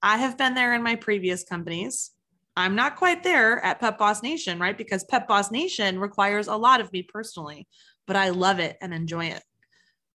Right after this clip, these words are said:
At this last stage, we really get to choose other options for ourselves. We can choose to sell the company that we started.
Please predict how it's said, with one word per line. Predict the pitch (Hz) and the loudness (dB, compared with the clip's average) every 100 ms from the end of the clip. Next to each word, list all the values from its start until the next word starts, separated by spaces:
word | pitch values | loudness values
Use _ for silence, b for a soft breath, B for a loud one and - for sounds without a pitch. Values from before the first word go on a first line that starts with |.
| _ _ _ _ - | _ _ _ _ -2
At | 233 254 | 0 -2
this | 214 262 254 | -2 -2 -2
last | 233 240 269 285 - | 0 2 2 0 -4
stage, | - - 208 190 156 - - _ _ | -8 -4 -2 -2 -6 -10 -12 _ _
we | 202 214 | -2 0
really | 226 233 | 2 2
get | 240 220 | 2 0
to | 220 | -4
choose | - - 233 233 233 240 - _ | -6 -4 0 0 0 -2 -8 _
other | - 214 214 | -2 0 0
options | 190 190 - 185 180 | 0 -2 -4 -10 -8
for | 165 | -6
ourselves. | 147 - 151 92 - - b b | -6 -6 -6 -6 -10 -16 b b
We | 220 | -4
can | 220 | -2
choose | 202 220 | 0 -2
to | 214 | -2
sell | 202 - 190 233 | -4 0 2 0
the | 247 | -4
company | 262 240 247 254 | -2 -2 -2 -2
that | 226 214 | -2 -2
we | 226 | -2
started. | 214 185 208 - | 0 -2 -2 -8